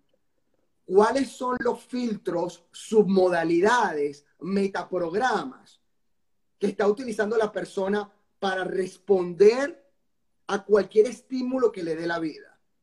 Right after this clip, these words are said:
Por eso la vida no tiene significado y es completamente vacía.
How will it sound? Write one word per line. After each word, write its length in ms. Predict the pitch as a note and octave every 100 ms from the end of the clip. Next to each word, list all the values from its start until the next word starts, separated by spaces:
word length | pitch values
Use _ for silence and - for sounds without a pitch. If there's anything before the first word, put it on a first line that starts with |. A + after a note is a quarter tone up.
| _ _ _ _ _ _ _ _
Por 160 | G3+
eso 180 | G3+ A3+ B3
la 80 | G#3
vida 300 | A3+ A#3+ A3
no 120 | G#3+
tiene 220 | A3 A3+
significado 1120 | A#3 G#3 F#3 F3+ F3 - G3 F3 D#3 - - _ _ _ _ _ _ _ _
y 140 | F3+ G3
es 160 | F3
completamente 580 | G#3+ G#3 G3 F#3+ F3 F3
vacía. 600 | D#3 - - A3 C#3+ -